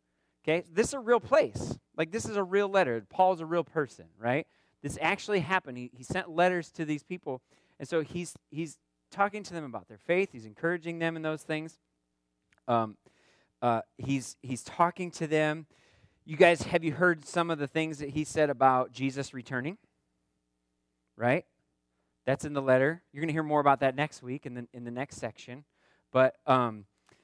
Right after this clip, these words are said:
uh, and so, so future hope, so hope that they have in Christ's return,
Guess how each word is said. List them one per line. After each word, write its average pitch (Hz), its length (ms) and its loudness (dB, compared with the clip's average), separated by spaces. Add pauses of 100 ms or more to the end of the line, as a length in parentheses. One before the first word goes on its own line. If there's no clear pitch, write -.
(200)
uh, 123 220 4
and 131 140 -4
so, 139 300 -4
so 147 220 -4
future 185 580 -10
hope, 233 420 0
so 131 160 -12
hope - 380 0
that 196 120 -12
they 175 140 0
have 170 320 0
in 156 180 -8
Christ's 151 380 -2
return, 135 480 -10